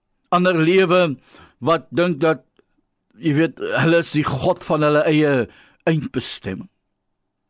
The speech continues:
Waarvoor leef jy? Party wil nie lewe nie, hulle wil sterwe. Jy weet, ek dink aan wat Jesus gebid het in Johannes sewentien. Hy bid vir sy Vader, dat sy Vader sy kinders nie uit die wêreld moet uit-, uithaal nie, maar dat hy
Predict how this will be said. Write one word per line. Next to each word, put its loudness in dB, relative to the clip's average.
Waarvoor -2
leef -2
jy? -10
Party 2
wil 2
nie 2
lewe 2
nie, 2
hulle 2
wil 0
sterwe. 0
Jy -6
weet, -2
ek -6
dink -2
aan 0
wat -4
Jesus -4
gebid -4
het -4
in 2
Johannes 0
sewentien. 0
Hy 0
bid -4
vir -4
sy -4
Vader, -2
dat -2
sy -2
Vader 0
sy -2
kinders -2
nie 2
uit 0
die -4
wêreld -4
moet -2
uit-, -4
uithaal -2
nie, 0
maar 0
dat -4
hy 0